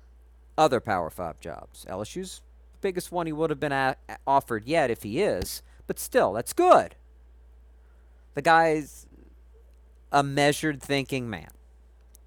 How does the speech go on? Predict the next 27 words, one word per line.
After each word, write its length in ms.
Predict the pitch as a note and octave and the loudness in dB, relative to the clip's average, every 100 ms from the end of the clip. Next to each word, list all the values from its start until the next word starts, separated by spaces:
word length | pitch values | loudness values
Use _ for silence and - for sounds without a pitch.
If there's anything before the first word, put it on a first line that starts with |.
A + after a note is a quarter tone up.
| - - - - - - | -20 -20 -20 -20 -20 -2
Chris 220 | E3+ D#3+ | 0 0
Peterson 800 | - G#3 C#4+ B3 - C#3 D#3+ E3+ | 0 -2 0 -2 -2 -2 -4 -8
was 120 | C3 | -8
somebody 400 | - E3+ D#3+ D#3 | -6 0 2 2
that 200 | C3+ C3 | 0 2
L 160 | C#3 D3+ | 2 0
S 180 | C#3+ | -2
U 200 | C#3+ C#3 - | -4 -4 0
athletic 440 | C3+ - C#3+ C3 | 0 2 0 0
director 280 | C#3 C3 B2 | -4 -6 -8
Scott 280 | - C#3 A2 | -2 0 0
Woodward 340 | C#3+ C#3+ D3+ - - | -4 -4 -6 -4 0
has 160 | G3 | 2
hired 440 | F3 B3 C#4 A3 C3+ | 8 8 10 8 4
before 500 | C3+ - C3+ E2+ - - - - - - - - | -2 0 0 0 -8 -20 -20 -20 -20 -20 -20 -14
when 140 | - C3 | -6 -4
he 100 | C#3+ | -2
was 160 | C3 | 2
at 160 | A#2+ A2 | 2 2
Washington. 560 | G2 F#2+ - - - - - - - - - - - - | -2 -6 -6 -14 -20 -20 -20 -20 -20 -20 -20 -20 -20 -2
Got 200 | G#2+ A#2 | 0 0
him 80 | C3+ | -2
from 220 | D3 C3 | -6 -4
Boise 320 | C3 C3 B2 | -2 -2 -2
State. 420 | - C#3 A#2 F2 | -6 -2 -2 -2
Good 180 | - B2 | 0 2
hire. 400 | A#2 B2 E2+ D2+ | 4 2 0 -4